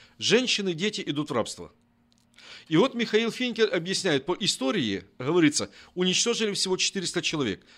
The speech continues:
Но, говорит, многие мусульманские священники, они говорят, что этого не было, уничтожено было всего четыре человека. Остальным была явлена милость. Извините, это говорю не я.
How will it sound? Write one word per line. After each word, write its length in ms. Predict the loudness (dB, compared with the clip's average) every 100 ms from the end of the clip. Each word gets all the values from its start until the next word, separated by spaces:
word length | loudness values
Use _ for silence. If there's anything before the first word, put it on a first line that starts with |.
| _
Но, 240 | 4 6 6
говорит, 360 | 4 2 0
многие 520 | 0 2 2 2 0 0
мусульманские 760 | 0 0 2 0 0 -2 -2
священники, 720 | -2 -2 0 0 -2 -6 -12 -14 -20 -2
они 260 | 2 4
говорят, 280 | 4 4 4
что 160 | 2 4
этого 320 | 4 6 4
не 160 | 4 4
было, 160 | 4 2
уничтожено 680 | 2 0 2 2 2 2 0
было 240 | 2 2
всего 320 | 2 -2 -4 -6 -8
четыре 500 | 2 2 4 4 4
человека. 640 | 2 2 4 4 4 -2 -18 _ _ -2
Остальным 500 | 0 0 0 0 -2
была 360 | 0 4 4 2
явлена 500 | 2 4 4 2 0
милость. 460 | 2 4 2 -2 -16 _ _ -20 -2
Извините, 480 | 2 4 4 2 0
это 260 | -2 0 0
говорю 280 | 2 0
не 120 | 0 0
я. 260 | -2 -4